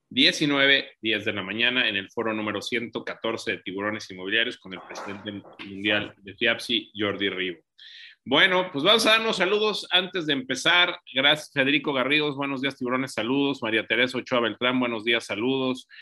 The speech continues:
Gilberto Gómez. Saludos desde Cancún. Gracias. Buenos días, Mérida. Alejandra Guisa. Gracias, Alejandra.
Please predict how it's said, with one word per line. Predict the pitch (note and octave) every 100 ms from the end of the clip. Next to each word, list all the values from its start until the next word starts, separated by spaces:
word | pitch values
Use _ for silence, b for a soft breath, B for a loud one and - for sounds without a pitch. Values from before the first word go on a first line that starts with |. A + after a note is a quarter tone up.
| B -
Gilberto | A#2 A#2+ C3 C3
Gómez. | B2 B2+ B2+
Saludos | A2 A#2 A2
desde | G2 G2+
Cancún. | F#2+ F#2 E2 C3 C3 C3+
Gracias. | A#2 A#2+ B2 A#2+
Buenos | A2+ A#2+ A#2
días, | A#2 B2 B2 - - G2
Mérida. | A2+ A#2+ A#2+ A2+ G#2+
Alejandra | G2+ F#2+ A#2 A#2+ G#2
Guisa. | A2 B2 B2+ A2+
Gracias, | A#2 B2+ - A#2 A2+
Alejandra. | A2 - B2+ C3